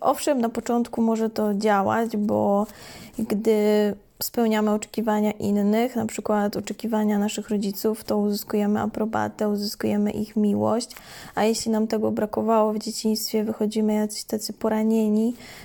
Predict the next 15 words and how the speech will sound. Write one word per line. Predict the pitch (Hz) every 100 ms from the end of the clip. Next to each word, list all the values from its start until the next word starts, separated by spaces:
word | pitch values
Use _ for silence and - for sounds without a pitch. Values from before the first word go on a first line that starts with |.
| -
z | -
tego | 226 214
okresu, | 208 214 208 214 - 233 254 - - -
no | 233
to | 247 262 254 254 262 - - _ - _ _ _
możemy | 233 285 311
sobie | - 277
myśleć, | 277 254 247
że | 233 226 214
wszystko | 220 - -
jest | 240 220
okej | 202 - 262 247 220 - - - - -
i | 214 208 208 208
że | 220 202 196
generalnie | 196 208 202 202 208 214 202 196 190